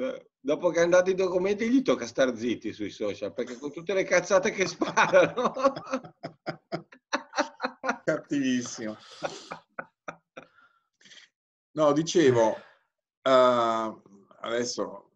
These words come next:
Speaker 2: non per prendere di mira il buon Luigi Marattin,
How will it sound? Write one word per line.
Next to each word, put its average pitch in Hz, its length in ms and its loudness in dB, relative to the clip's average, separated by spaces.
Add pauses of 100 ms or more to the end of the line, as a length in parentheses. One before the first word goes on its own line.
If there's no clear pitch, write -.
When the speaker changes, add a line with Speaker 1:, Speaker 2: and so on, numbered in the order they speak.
Speaker 2:
non 113 180 -8
per - 160 -4
prendere 113 420 0
di 107 100 -4
mira 104 580 -2
il 104 160 -10
buon 104 200 -2
Luigi 101 300 -6
Marattin, 95 600 -8